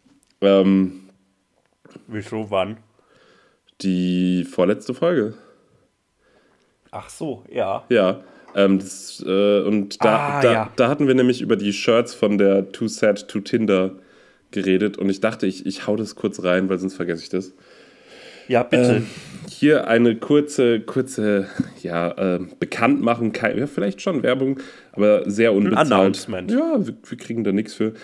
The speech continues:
Speaker 1: Äh, und zwar auf dem wunderbaren, äh, Instagram-Kanal, der auch sehr, sehr lustig ist, Too Sad to Tinder, äh, gibt es gerade eine Aktion, bei dem T-Shirts verkauft werden, wo das, äh, eingenommene Geld,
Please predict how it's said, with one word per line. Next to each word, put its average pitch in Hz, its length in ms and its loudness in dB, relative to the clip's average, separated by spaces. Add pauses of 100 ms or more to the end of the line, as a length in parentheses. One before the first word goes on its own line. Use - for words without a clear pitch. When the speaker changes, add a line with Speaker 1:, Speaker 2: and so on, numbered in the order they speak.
(260)
Speaker 1:
Äh, 104 180 4
und 104 140 2
zwar 98 460 0
auf 101 120 0
dem 104 260 0
wunderbaren, 117 720 0
äh, 95 400 0
Instagram-Kanal, 90 1000 -4
der 98 160 -2
auch - 60 -10
sehr, 98 200 -6
sehr 104 160 -2
lustig 101 380 -6
ist, - 200 -8
Too 147 200 -6
Sad 135 440 -6
to 113 140 -4
Tinder, 113 640 0 (480)
äh, 95 280 2
gibt 113 240 -2
es 110 120 -8
gerade 98 280 0
eine 95 160 -2
Aktion, 107 480 -4
bei 101 100 0
dem 95 380 -2
T-Shirts - 480 -2
verkauft 87 500 -4
werden, 95 480 0 (380)
wo 95 440 2
das, 98 360 -2
äh, 92 420 2 (540)
eingenommene 117 720 0
Geld, 98 580 -2